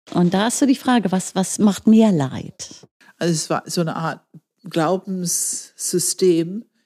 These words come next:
Speaker 2: Effizienz
Speaker 1: Mhm.
Speaker 2: versus
Speaker 1: Mhm.
Speaker 2: Hinschauen und Bruch in
Speaker 1: Mhm.
Speaker 2: das System, oder?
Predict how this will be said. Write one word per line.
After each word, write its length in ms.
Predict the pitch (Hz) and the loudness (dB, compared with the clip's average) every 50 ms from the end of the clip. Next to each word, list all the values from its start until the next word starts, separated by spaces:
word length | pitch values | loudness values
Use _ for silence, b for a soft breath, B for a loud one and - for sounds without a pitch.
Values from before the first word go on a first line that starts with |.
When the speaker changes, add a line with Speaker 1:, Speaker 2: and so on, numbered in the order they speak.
| _ _ | _ _
Speaker 2:
Effizienz 840 | - 165 - - 180 185 185 185 185 185 175 180 185 185 180 - - | -8 -8 -4 0 0 0 2 2 2 0 0 0 -2 -4 -8 -10 -8
Speaker 1:
Mhm. 40 | 175 | -4
Speaker 2:
versus 320 | 175 170 160 165 165 - 214 214 214 208 202 208 | -2 0 0 0 4 6 6 6 8 6 6 4
Speaker 1:
Mhm. 40 | 214 | 4
Speaker 2:
Hinschauen 640 | 214 196 196 196 196 - - - 175 170 175 180 175 | 4 2 0 0 -4 -6 -4 -4 -2 -2 -2 -2 -2
und 160 | 190 180 165 | -4 -6 -6
Bruch 140 | 160 175 185 | -2 0 2
in 180 | 202 208 208 208 | 4 6 6 6
Speaker 1:
Mhm. 40 | 202 | 6
Speaker 2:
das 240 | 196 190 196 185 | 4 4 0 -2
System, 420 | - - 170 - - - 254 254 180 | -4 -8 -8 -4 -2 0 0 0 0
oder? 180 | 170 175 240 | -2 -2 -2